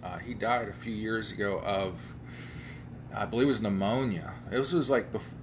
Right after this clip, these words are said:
two years before covid or any of that stuff. Um, well, maybe he was one of the first covid victims, maybe. I don't know. It's been a couple years, though. Um, I know, I know it was pre-pandemic.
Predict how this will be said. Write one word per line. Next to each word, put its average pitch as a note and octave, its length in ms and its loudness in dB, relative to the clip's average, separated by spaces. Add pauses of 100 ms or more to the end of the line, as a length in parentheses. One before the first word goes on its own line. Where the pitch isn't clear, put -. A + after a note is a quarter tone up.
two C#3+ 380 4
years B2+ 280 4
before G#2+ 360 -2
covid G2+ 580 2
or F#2 100 -4
any G#2 240 2
of F2+ 100 -4
that F2+ 200 -4
stuff. - 460 -6 (720)
Um, G1+ 480 -6 (200)
well, F3+ 280 0
maybe F#3+ 520 2 (120)
he D3 80 -2
was D3+ 160 0
one E3 120 4
of D#3+ 60 2
the D3 60 2
first - 380 0
covid C3+ 480 2
victims, - 500 -6
maybe. E2 460 -8
I - 80 -2
don't A#2+ 180 -2
know. E2+ 160 -6 (100)
It's - 120 -8
been C#3+ 180 0
a C3 60 0
couple A#2 400 2
years, F#2 320 0
though. E2+ 200 -4 (720)
Um, F#2 600 0 (680)
I G#2+ 60 -2
know, G#2 220 0
I A2 60 4
know A#2 180 4
it - 20 4
was G2 100 0
pre-pandemic. F#2+ 1080 0